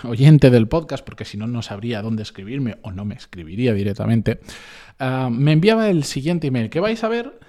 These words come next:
que, bueno, eh, me, me, me... planteé si responder a este email o no, porque al final, pues todos tenemos, eh, nuestro punto de, no sé si llamarle orgullo o de, o de por aquí no paso, pero bueno,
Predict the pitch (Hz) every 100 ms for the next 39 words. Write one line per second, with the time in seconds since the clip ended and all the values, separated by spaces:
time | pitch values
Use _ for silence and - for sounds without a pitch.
0 | - _ _ _ 143 131 156 143 127 -
1 | 117 113 120 123 123 135 143 151 139 101
2 | - - - - - - - - 135 151
3 | 151 143 151 190 208 180 - 143 143 160
4 | 151 139 127 143 139 127 196 233 123 131
5 | 151 151 92 107 135 - - 110 123 -
6 | 113 113 135 156 - - - _ - 110
7 | 104 101 98 104 - 104 - 139 127 147
8 | 135 131 160 - - - - 156 170 147
9 | 113 107 110 107 101 95 127 180 180 190
10 | 202 196 - - - - - 123 117 113
11 | 110 110 107 104 104 98 - - - -
12 | - 120 110 107 101 - _ 120 101 98
13 | 120 101 - - - - 156 170 -